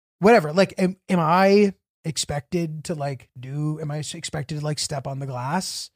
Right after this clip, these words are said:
Am I, like, will it be weird if I don't? Like, do people want me to do that? Like, do what, should I want to do that? Like, I don't really know any of the, and granted, this isn't a problem that I have anytime soon,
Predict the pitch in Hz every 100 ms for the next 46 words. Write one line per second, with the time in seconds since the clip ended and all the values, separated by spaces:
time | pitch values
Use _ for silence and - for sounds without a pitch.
0 | _ _ _ _ 160 160 156 160 175 -
1 | 180 175 170 139 143 156 160 156 147 139
2 | 151 170 170 147 _ - 165 139 147 143
3 | 131 139 156 139 131 131 151 170 170 156
4 | 151 - _ _ _ - 156 151 - -
5 | 156 156 139 151 190 175 190 196 202 185
6 | 143 190 202 196 151 175 156 135 143 139
7 | 147 170 147 170 180 160 147 165 156 151
8 | 131 147 160 139 131 131 135 135 127 120
9 | 135 156 214